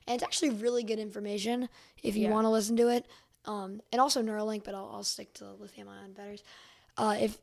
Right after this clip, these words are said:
Speaker 1: I think it's, it's basically how batteries work, and you, like,
Speaker 2: Yeah.
Speaker 1: know how, what, what chargers are doing, and
Speaker 2: Yeah,
Speaker 1: it's,
Speaker 2: we,
Speaker 1: it's really cool.
Speaker 2: it
Speaker 1: I
Speaker 2: was a
Speaker 1: just
Speaker 2: deep dive into,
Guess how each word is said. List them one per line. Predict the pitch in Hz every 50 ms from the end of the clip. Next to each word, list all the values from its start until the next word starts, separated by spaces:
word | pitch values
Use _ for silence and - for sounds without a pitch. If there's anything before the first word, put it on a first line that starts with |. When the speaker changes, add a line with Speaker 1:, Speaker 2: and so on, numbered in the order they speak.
| _ _ -
Speaker 1:
I | - 226 233 226 220
think | 208 220 226 220 - - - -
it's, | 202 - -
it's | 220 185 -
basically | - 254 254 277 - 277 - 233 214
how | 208 202
batteries | 202 196 190 196 196 - 202 196
work, | 196 190 196 220 262 - - - -
and | 208 220
you, | 226 226
like, | 220 214
Speaker 2:
Yeah. | 202 220 220
Speaker 1:
know | 220 220 220 214
how, | 208 220 208 - - -
what, | 233 233 - - - -
what | 226 214
chargers | - - - 262 254 226 220 208
are | 220 196
doing, | 196 208 196 196 196 196 202 208
and | 208 220 - - -
Speaker 2:
Yeah, | 214 214 185 - -
Speaker 1:
it's, | 165 190
Speaker 2:
we, | -
Speaker 1:
it's | 233 233 -
really | 403 466 480 466
cool. | - - 440 403 262 - - - - -
Speaker 2:
it | - 226
Speaker 1:
I |
Speaker 2:
was | 233 254 247
a | 254
Speaker 1:
just | 220 202
Speaker 2:
deep | 254 254 240 -
dive | 233 220 214 208 208 202
into, | 202 208 208 - 208 196 196 190 196